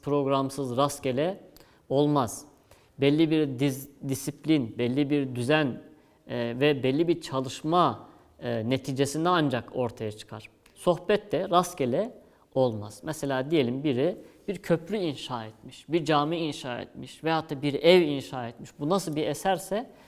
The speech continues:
her sohbette böyle bir eserdir. Cenab-ı Allah buyurduğu üzere, Estaizu billah,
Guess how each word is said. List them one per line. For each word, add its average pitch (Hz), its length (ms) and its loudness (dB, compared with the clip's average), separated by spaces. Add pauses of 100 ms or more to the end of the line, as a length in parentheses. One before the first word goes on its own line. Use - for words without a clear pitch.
her 233 240 2
sohbette 151 720 -4
böyle 156 260 2
bir 190 200 -2 (360)
eserdir. 117 500 -2 (720)
Cenab-ı 156 360 6
Allah 151 360 4
buyurduğu 143 400 2
üzere, 123 240 -2
Estaizu 123 500 -6
billah, 165 300 -4